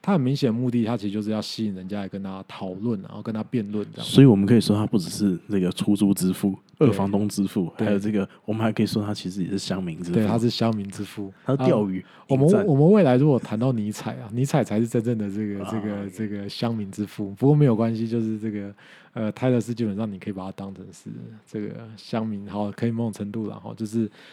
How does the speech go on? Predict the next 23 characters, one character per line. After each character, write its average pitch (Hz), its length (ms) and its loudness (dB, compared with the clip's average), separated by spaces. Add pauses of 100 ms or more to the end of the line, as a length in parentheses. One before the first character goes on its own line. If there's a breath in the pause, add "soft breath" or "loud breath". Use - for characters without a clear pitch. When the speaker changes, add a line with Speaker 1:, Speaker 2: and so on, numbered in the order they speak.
Speaker 1:
吸 - 180 -2
引 127 60 2
人 104 120 -4
家 113 140 0
来 101 100 -4
跟 104 140 -6
他 101 100 -4 (180)
讨 - 180 -14
论 98 320 -6
这 110 100 -12
样。 139 160 -14 (540 soft breath)
呃， 156 180 4
一 185 80 6
个 208 80 6
很 170 100 6
重 196 140 4
要 202 60 6
的 170 60 8
原 127 120 6
因 143 80 2
是 139 140 0
因 135 120 2
为 120 380 2